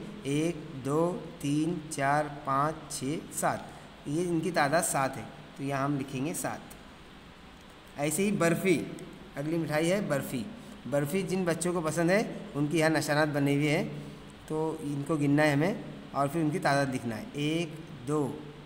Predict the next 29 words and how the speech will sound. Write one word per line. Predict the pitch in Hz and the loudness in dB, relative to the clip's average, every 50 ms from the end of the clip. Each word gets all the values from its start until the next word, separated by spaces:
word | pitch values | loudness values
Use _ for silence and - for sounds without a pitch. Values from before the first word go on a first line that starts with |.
| - - - | -18 -10 -6
तीन, | - 139 143 151 151 156 170 175 - - - - | -2 0 2 2 2 0 -2 -4 -6 -10 -10 -10
चार, | - - 165 143 123 104 - - - - - - - - - | -4 -2 0 0 0 -2 -6 -12 -14 -16 -18 -18 -18 -8 -4
पाँच, | - 135 139 147 151 156 151 156 - - - | 0 2 4 4 4 2 0 -4 -10 -12 -12
छः, | - - 135 135 135 143 151 156 | -8 -4 -2 0 0 0 -2 -2
सात, | 151 151 147 - - 135 127 127 131 139 147 143 143 - - | -4 -8 -10 -8 -6 -2 0 0 0 0 -2 -2 -6 -10 -6
आठ, | 131 127 127 135 139 143 143 - - | -4 -4 -2 -2 -2 -4 -6 -8 -10
नौ, | 139 131 127 127 131 139 147 147 139 120 117 | -8 -6 -6 -4 -4 -4 -4 -6 -6 -6 -6
दस, | 123 131 143 151 156 | -6 -6 -6 -6 -2
ग्यारह, | 175 202 180 151 120 107 101 104 - - - - - - - - - - - 135 | 0 2 2 2 2 -2 -8 -10 -12 -14 -14 -16 -16 -18 -18 -20 -20 -14 -8 -6
ये | 143 160 | -6 -6
ता-, | 151 - - 139 135 123 - - - - - | -6 -4 -2 -2 -2 -2 -6 -10 -16 -14 -6
कुल | - 147 147 | -4 -4 -4
तलबा | 147 147 139 135 135 131 139 139 | -2 -2 0 0 0 0 0 0
है | 131 147 170 165 | 0 0 -2 -2
ग्यारह | 147 139 131 123 113 107 104 - - - - - - - - | -2 0 0 0 -2 -4 -8 -10 -14 -16 -18 -18 -18 -14 -8
जिनको | 127 123 127 123 - 170 | -6 -6 -4 -4 -4 -4
बर्फ़ी | 190 170 123 113 131 127 120 - 156 | -4 -4 -4 -4 -4 -4 -2 -4 -6
पसंद | 147 147 139 131 - 123 117 107 | -4 -4 -6 -6 -4 -6 -6 -6
है। | 98 - - - - - - - - - - - - - | -8 -10 -14 -16 -18 -18 -18 -20 -20 -20 -20 -18 -8 0
और | 127 143 147 | 2 2 2
उसके | 143 - - 156 | 2 0 -2 2
बाद | 143 147 151 | 4 4 4
है | 151 160 | 4 2
दूसरी | 147 147 143 139 165 165 | 2 0 -2 0 0 0
कोई | 160 165 165 | 2 2 2
मिठाई, | 160 151 - - 127 123 113 101 - - - - - - - - - - - | 4 2 2 0 -2 -2 -2 -4 -8 -12 -16 -16 -18 -20 -20 -20 -20 -14 -8
दूसरी | 131 143 143 - 175 180 | -8 -8 -6 -4 -4 -2
कोई | 175 180 | 0 0
मिठाई, | 180 170 151 143 151 165 185 214 | 0 0 2 2 2 2 2 0